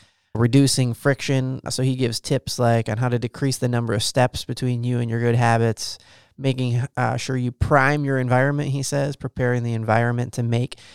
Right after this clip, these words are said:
your future actions easier, master the decisive moment, optimize the small choices that deliver the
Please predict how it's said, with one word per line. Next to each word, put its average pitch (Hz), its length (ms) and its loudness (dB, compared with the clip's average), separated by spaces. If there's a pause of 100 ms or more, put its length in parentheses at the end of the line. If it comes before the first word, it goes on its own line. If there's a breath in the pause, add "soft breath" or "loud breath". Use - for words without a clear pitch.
(120 soft breath)
your 143 160 2
future 160 460 0
actions 143 500 0
easier, 156 600 0 (200)
master 131 600 0
the 123 120 -2
decisive 123 680 0
moment, 127 540 -2 (520)
optimize 127 640 2
the 120 140 -2
small 123 420 0
choices 131 540 -2
that 117 140 -2
deliver 120 540 0
the 120 320 -4